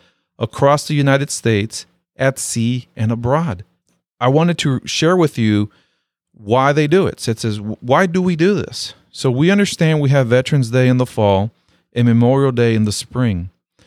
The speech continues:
but our service members sacrifice their time and safety every single day of the year to preserve our freedoms.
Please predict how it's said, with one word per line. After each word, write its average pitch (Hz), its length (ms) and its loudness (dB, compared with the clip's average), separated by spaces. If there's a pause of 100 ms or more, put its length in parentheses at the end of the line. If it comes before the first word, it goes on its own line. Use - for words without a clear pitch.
(220)
but 131 120 2
our 135 80 4
service 180 480 -2
members 139 300 0
sacrifice 151 680 -2
their 123 100 2
time 143 560 -2
and 113 180 0
safety 127 540 -2 (140)
every 151 340 2
single 147 320 0
day 135 200 0
of 127 120 0
the 120 80 -2
year 110 400 2 (380)
to - 80 -10
preserve 117 420 2
our 110 140 2
freedoms. 107 600 -4